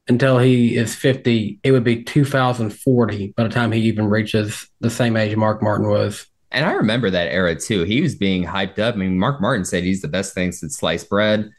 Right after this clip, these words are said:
Speaker 2: And, uh,
Speaker 1: He, he said it, he said it was, uh, Roush's worst mistake to not go after
Speaker 2: Oh,
Speaker 1: him.
Speaker 2: yeah. Oh, yeah, absolutely. And Joe Gibbs, you know, capitalized on it.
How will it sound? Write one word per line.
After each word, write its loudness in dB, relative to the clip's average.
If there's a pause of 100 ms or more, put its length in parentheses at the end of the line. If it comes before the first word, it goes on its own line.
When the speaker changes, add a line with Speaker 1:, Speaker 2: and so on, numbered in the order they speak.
(180)
Speaker 2:
And, 0
uh, 2
Speaker 1:
He, 4
he 4
said 4
it, 0
he 4
said 4
it 4
was, 2
uh, 4
Roush's 2
worst 4
mistake 0
to 0
not 0
go 4
after 4
Speaker 2:
Oh, 4
Speaker 1:
him. 4
Speaker 2:
yeah. 2
Oh, 0
yeah, 2
absolutely. -2
And 2
Joe 2
Gibbs, 0
you 0
know, 0
capitalized -2
on 0
it. -2